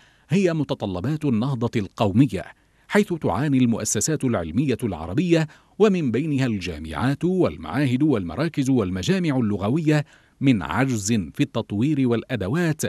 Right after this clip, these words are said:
والعجز نفسه أيضًا لدى المؤسسات المعنية بصناعة الثقافة والإعلام.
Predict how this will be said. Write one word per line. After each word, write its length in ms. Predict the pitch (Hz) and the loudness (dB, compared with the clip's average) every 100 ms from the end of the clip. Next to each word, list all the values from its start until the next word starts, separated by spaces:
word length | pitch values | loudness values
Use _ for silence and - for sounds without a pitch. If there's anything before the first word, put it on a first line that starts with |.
| - - _ | -8 -20 _
والعجز 480 | 214 175 98 98 92 | 0 2 0 -4 -6
نفسه 440 | 85 113 - 107 120 165 | -6 -6 -4 -2 -2 -2
أيضًا 400 | 165 151 156 131 _ _ - | -2 2 4 2 _ _ -4
لدى 420 | 107 117 117 117 _ | -2 -2 -2 -4 _
المؤسسات 840 | 127 104 90 - - 107 - 117 | -4 -2 -4 -4 -2 -2 -4 -2
المعنية 640 | 113 90 85 104 180 123 85 | -2 -2 -4 -4 0 -2 0
بصناعة 640 | 113 180 160 131 135 117 131 | 0 0 2 0 0 -4 -4
الثقافة 800 | - 110 - 101 - 101 104 98 _ _ _ | -4 -6 -4 -4 -4 -4 -4 -6 _ _ _
والإعلام. 840 | 151 156 107 107 78 92 90 85 | 2 2 2 -6 -6 -6 -6 -8